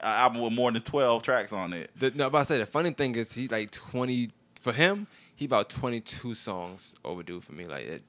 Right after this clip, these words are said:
Speaker 2: took twenty-two songs over for me.
Speaker 1: Yeah, 'cause, what?
Speaker 2: Ten, ten from Chris Brown is enough for me.
Speaker 1: Full Bro-, Full Moon, Heartbreak, Full Moon, whatever, had, like, sixty-four or something.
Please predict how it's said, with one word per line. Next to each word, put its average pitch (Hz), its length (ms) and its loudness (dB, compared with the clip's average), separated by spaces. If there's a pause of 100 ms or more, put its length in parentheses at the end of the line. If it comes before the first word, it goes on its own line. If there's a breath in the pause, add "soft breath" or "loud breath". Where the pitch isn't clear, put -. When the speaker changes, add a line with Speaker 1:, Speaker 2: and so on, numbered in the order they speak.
(140)
Speaker 2:
took - 140 -4
twenty-two 123 300 -4
songs 104 200 -6
over 90 220 -6
for - 100 -20
me. 73 260 -18
Speaker 1:
Yeah, 98 340 -2
'cause, 87 580 -8
what? 92 160 -4
Speaker 2:
Ten, 151 200 0
ten 165 240 0
from 131 120 -6
Chris 117 160 -4
Brown 104 220 -4
is 98 100 -12
enough 98 200 -10
for 104 80 -18
me. 101 140 -16
Speaker 1:
Full 139 360 4
Bro-, 113 320 0
Full 127 300 0
Moon, 123 380 0 (180)
Heartbreak, 113 420 0
Full - 300 -6
Moon, 117 120 0
whatever, 101 380 -2
had, 92 160 -2
like, 80 120 -6
sixty-four 92 540 -8
or 78 40 -8
something. 78 420 -10